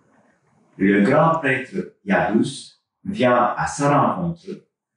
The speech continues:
à la porte de la ville sainte. Alexandre s'agenouille devant lui, puis il monte au temple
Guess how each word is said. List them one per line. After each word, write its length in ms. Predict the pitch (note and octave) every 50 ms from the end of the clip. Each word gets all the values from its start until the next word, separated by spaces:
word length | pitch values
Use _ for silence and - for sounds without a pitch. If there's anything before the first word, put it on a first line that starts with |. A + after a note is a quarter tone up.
| _ _
à 140 | _ A#2+ A#2+
la 160 | A#2+ A#2+ A#2
porte 420 | G2+ - C#3+ D#3 D#3 - - - _
de 60 | A#2
la 200 | G#2+ G#2 G2+ A2
ville 140 | C3+ C3 -
sainte. 220 | - - E3 - - - _ _ _ _ _ _ _ _ _ _ _ _ _ _ _ _ _ _ _ _ _ _ _ _
Alexandre 920 | - - A#2 B2 C3 C3 - - - F3 G3 G3+ - - - - - - - _ _
s'agenouille 540 | - - B2 - A2 A2 G#2+ G#2+ A2 A2
devant 260 | G2 F#2 E2+ - F2+ F2 F2 F2+
lui, 340 | G#2+ A2 B2+ E3+ - - - _ _ _ _ _ _ _ _ _ _ _ _ _
puis 460 | - D#3 D3+ C#3+ B2 G#2+ - - - -
il 180 | G#3 G3+ G#3+
monte 380 | A2+ C3+ D#3+ D#3 C#3 - - -
au 60 | F#2+
temple 480 | - - G#2 G2+ G#2 G#2+ - - - -